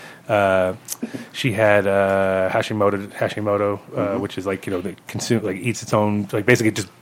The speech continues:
Speaker 1: knocks it out.
Speaker 2: Yeah.
Speaker 1: So you don't have a thyroid anymore. And, you know, then you have to be on prescriptions for, for life. Didn't, you know, sometimes it messes with body weight, things like that. But it's just weird because it seems like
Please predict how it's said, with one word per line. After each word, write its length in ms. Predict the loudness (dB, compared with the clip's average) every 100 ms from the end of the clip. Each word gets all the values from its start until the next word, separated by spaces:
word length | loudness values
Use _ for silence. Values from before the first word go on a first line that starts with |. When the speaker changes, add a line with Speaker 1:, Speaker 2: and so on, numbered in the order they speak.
| 2
Speaker 1:
knocks 260 | 4 4 4
it 80 |
out. 280 | 6 6 4 -2
Speaker 2:
Yeah. 220 | -6 -4
Speaker 1:
So 80 | 0
you 60 |
don't 100 | 2
have 140 | 4 4
a 40 |
thyroid 440 | 4 4 6 4 4
anymore. 420 | 0 0 0 -2 -8 -18 -20 -20 -20 -20 -20 -10 -4
And, 420 | -2 0 -2 -2
you 60 |
know, 140 | 0 2
then 140 | 4
you 40 | 4
have 80 |
to 60 | 2
be 140 | 0
on 100 | 0
prescriptions 720 | -2 -2 0 0 2 2 2 0
for, 220 | -2 -4 -8
for 240 | -10 -4 -2
life. 400 | 2 2 0 -4 -2
Didn't, 320 | 0 0 0
you 80 | 0
know, 120 | 0 -6
sometimes 460 | 2 2 6 4 4
it 220 | 0 -2
messes 320 | 0 0 0 -6
with 160 | 0
body 240 | 2 4 2
weight, 260 | 0 -2
things 140 | -2 -2
like 120 | 0
that. 140 | 0
But 100 | 0
it's 60 | -2
just 140 | 0
weird 280 | 4 6 4
because 380 | 2 -2 -2 -6 -18 -20 -20 -20 -20 -16
it 100 | -10
seems 420 | -2 0 0 -2
like 240 | -4 -6